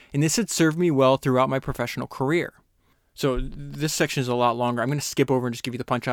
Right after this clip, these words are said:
punchline. He's working at a company. They have to pack records into boxes and then ship them out, okay? So he figures out a way to ten X the amount of records they could pack per hour. And this is essentially what the main point is.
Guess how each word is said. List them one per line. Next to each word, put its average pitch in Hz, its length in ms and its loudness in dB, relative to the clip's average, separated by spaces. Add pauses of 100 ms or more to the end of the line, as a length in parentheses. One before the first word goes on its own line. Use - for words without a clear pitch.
(300)
punchline. 127 380 -2 (600)
He's 139 180 -2
working 165 360 4
at 135 100 4
a 127 60 0
company. 143 380 2
They 123 80 2
have 127 180 -2
to - 0 -
pack 139 400 -4
records 131 480 0
into 120 160 -8
boxes 123 840 0
and 120 160 -8
then 120 100 -6
ship - 200 -8
them 92 160 -14
out, 55 220 -16
okay? 131 200 -2
So 123 140 -6
he 202 200 -4
figures 165 400 0
out 131 140 4
a 120 40 0
way 120 180 0
to - 180 -6 (120)
ten 175 440 -2
X - 640 -6 (360)
the 139 120 2
amount 135 380 2
of 131 140 -2
records 131 380 0
they 135 120 -4
could - 180 -6
pack 117 420 -4 (120)
per 123 220 -2
hour. 76 300 -6
And 131 140 -8
this 135 160 -6
is 127 260 -8 (440)
essentially 131 420 -2
what 123 260 2 (240)
the 135 60 -6
main 123 180 0
point 117 220 -6
is. - 160 -14